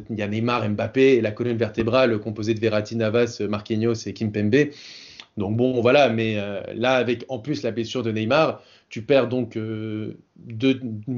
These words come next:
tes deux créateurs sur le, d'un point de vue offensif, hein, avec Di Maria, Neymar. Et en plus de ça, tu perds ton leader, quoi, ton leader technique, parce que, euh, moi, je, je, j'entends tout, hein, sur Neymar, et parfois à juste titre, mais enfin, Neymar,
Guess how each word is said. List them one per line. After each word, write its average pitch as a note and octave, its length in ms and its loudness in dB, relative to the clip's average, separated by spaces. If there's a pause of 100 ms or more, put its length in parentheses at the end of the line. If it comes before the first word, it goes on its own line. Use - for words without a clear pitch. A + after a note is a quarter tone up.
(240)
tes B2 120 2
deux C3 140 4
créateurs B2+ 760 2 (140)
sur A2 240 -6
le, A2 260 0
d'un G#2+ 120 0
point A2+ 120 0
de A2+ 60 0
vue A2 80 2
offensif, A#2 520 0
hein, D3 140 0
avec A2 160 -4
Di G#2+ 120 -2
Maria, G#2 340 0
Neymar. A2 400 2 (540)
Et A2 100 -4
en G#2 100 -2
plus A2+ 200 -2
de G#2 80 0
ça, D3+ 160 4
tu A2 140 -8
perds A#2 180 -8
ton - 160 -18
leader, B2 320 0
quoi, A2+ 100 0
ton A2 140 -8
leader G#2+ 240 -2
technique, D3 320 -4
parce G#2 160 -8
que, G#2+ 100 -6
euh, F#2 240 -2
moi, A#2 200 2
je, G#2+ 180 -2
je, A2 220 -6
j'entends B2 320 0
tout, F#3 280 2
hein, C3+ 60 2
sur B2+ 180 -2
Neymar, A2+ 380 4
et G2+ 120 0
parfois G#2 340 -2
à G#2+ 40 2
juste G2+ 260 -6
titre, E3 220 0
mais A#2 60 0
enfin, G#2+ 200 -2
Neymar, B2 440 4